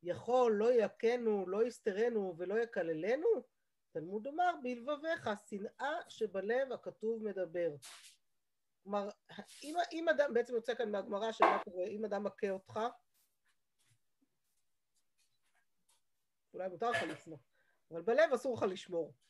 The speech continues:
ת-, ת-, תפתור את הדברים, אה, עד הסוף, כן? אבל אל תשמור בלב. "מנין לרואה בחברו דבר מגונה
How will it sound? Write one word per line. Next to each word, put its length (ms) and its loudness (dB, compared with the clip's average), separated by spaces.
ת-, 60 -10
ת-, 180 -12
תפתור 300 0
את 80 2
הדברים, 440 2
אה, 600 4
עד 100 -4
הסוף, 260 -2
כן? 180 -4
אבל 80 2
אל 60 10
תשמור 340 2
בלב. 240 2
"מנין 540 8
לרואה 640 8
בחברו 500 4
דבר 380 4
מגונה 680 2